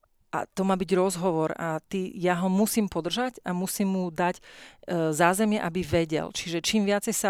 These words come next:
otváram, to, to je, to je, je to dosť challenging, že toho človeka sa pýtam, „Kam sa chceš dostať?“ No a on teraz niečo povie a ja poviem, „Dobre, a jak to urobíš? Ako, m, troška mi, troška mi prezrať, že s kým budeš kolaborovať na tomto?“ A on povie, „No neviem, no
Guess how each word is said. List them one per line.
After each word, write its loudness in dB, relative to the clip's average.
otváram, 0
to, 0
to -6
je, 4
to -4
je, 2
je 2
to -8
dosť -4
challenging, 0
že 0
toho 2
človeka -2
sa -8
pýtam, -6
„Kam 0
sa -6
chceš -2
dostať?“ -4
No -2
a 0
on -4
teraz -6
niečo -10
povie 0
a -2
ja 0
poviem, -6
„Dobre, 0
a -2
jak 0
to -4
urobíš? -6
Ako, -6
m, -10
troška -4
mi, 0
troška -2
mi -2
prezrať, -2
že 0
s -2
kým 6
budeš 2
kolaborovať 0
na -8
tomto?“ -12
A -12
on -8
povie, -4
„No -4
neviem, -4
no -8